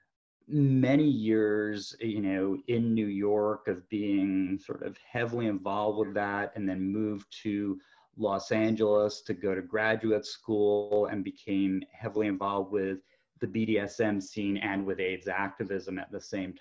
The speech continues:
time in, in, in that scene. And also, once I got to Los Angeles, also started, uh, you know, in, in, in New York, I was ex-,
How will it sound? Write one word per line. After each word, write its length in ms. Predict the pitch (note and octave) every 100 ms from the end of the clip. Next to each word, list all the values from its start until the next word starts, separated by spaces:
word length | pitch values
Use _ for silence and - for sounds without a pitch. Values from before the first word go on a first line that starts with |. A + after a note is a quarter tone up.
| - B2+
time 640 | B2 A2+ A2 G2 G2 F#2 _ _ _ _
in, 600 | A#2+ G#2 F#2+ F#2 F#2 F2+ -
in, 340 | A2+ G#2 F#2 F#2+
in 220 | B2+ G#2+ F#2
that 340 | F#2+ A#2 -
scene. 640 | - - G2 G2 G2 G2+ G#2 _ _ -
And 920 | A2+ G2+ G2 G2 F#2+ G2+ G#2 G2 G2 -
also, 800 | A2 A2 G#2+ - G#2+ G2+ G2 G2+ - _ -
once 200 | A#2+ A2
I 80 | G2+
got 240 | A2 -
to 80 | A#2
Los 260 | A2 G#2+
Angeles, 380 | A2 G#2 G#2+ G#2
also 240 | B2+ C#3 A#2+
started, 680 | - A2+ G#2+ G#2+ G#2 G#2 -
uh, 240 | A#2+ C3+
you 160 | C#3+ C#3
know, 220 | A#2 A2+
in, 200 | B2 C3+ -
in, 220 | C#3 B2+
in 100 | C#3+
New 120 | D3 D3
York, 380 | C#3+ E3+ D3+
I 120 | B2 A2
was 200 | A2 A2 _ - - - -
ex-, 340 | A#2 - -